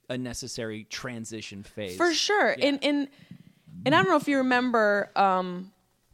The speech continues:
Speaker 2: like, a few months back, like, when all this stuff, these stories coming out, Weinstein, everything, when Matt Damon got burned by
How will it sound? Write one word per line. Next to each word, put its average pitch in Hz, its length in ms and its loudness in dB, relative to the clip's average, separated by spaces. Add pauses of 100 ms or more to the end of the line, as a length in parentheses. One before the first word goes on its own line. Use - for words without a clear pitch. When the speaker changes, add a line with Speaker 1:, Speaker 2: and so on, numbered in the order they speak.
(360)
Speaker 2:
like, 214 320 0
a 208 80 -2
few 247 260 -2
months 220 240 0
back, 190 460 2
like, 202 160 -4
when 226 160 -2
all 285 180 4
this 269 140 -2
stuff, - 340 -2
these 220 180 -4
stories 220 280 -2
coming 220 300 -6
out, 190 180 -2
Weinstein, 202 500 -4
everything, 185 480 -6
when 185 200 -2
Matt 190 260 -2
Damon 190 380 -4
got 165 360 -4
burned 175 480 -2
by 156 480 0